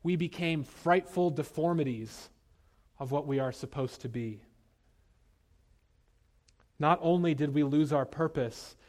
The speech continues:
in ruling over this world, but we lost our purpose in loving God and being loved by Him. To make matters worse,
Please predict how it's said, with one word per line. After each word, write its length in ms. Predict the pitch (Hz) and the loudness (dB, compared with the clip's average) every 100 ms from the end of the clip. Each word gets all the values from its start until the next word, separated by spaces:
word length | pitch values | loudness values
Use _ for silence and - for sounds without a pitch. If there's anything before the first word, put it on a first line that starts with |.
| - | -8
in 180 | 151 151 | -4 2
ruling 380 | 156 190 190 165 | 6 8 8 6
over 260 | 175 170 | 4 4
this 220 | 165 143 143 | 2 0 -2
world, 520 | 139 214 170 117 107 - _ _ _ _ _ _ _ _ _ _ _ _ _ _ _ _ _ - | 2 4 4 0 -6 -20 _ _ _ _ _ _ _ _ _ _ _ _ _ _ _ _ _ -4
but 160 | 151 | -2
we 140 | 151 185 | 0 0
lost 460 | 170 170 170 - - | 6 6 4 -2 -2
our 180 | 151 | 0
purpose 800 | 139 - 175 170 123 - - - _ _ _ _ - | 0 -2 -2 -2 -6 -8 -18 -20 _ _ _ _ -10
in 200 | 139 135 | -6 -2
loving 400 | 139 151 156 143 | 0 0 -2 0
God 460 | 139 143 156 151 - _ _ _ _ _ _ _ _ | 0 2 2 -2 -8 _ _ _ _ _ _ _ _
and 220 | 135 127 | -8 -6
being 400 | 117 156 156 135 | -2 0 0 -2
loved 480 | 127 127 123 117 - - _ _ _ - | -2 0 -2 -4 -10 -20 _ _ _ -2
by 240 | 135 139 | 2 2
Him. 360 | 127 120 110 110 _ _ _ _ _ _ _ _ _ _ _ _ _ _ _ _ _ _ _ - - | -2 -10 -10 -14 _ _ _ _ _ _ _ _ _ _ _ _ _ _ _ _ _ _ _ -20 -12
To 100 | 139 | -6
make 260 | 135 139 | -6 -4
matters 340 | 143 135 127 117 | -2 -2 -2 -6
worse, 600 | 117 156 147 - - | -8 -8 -8 -14 -20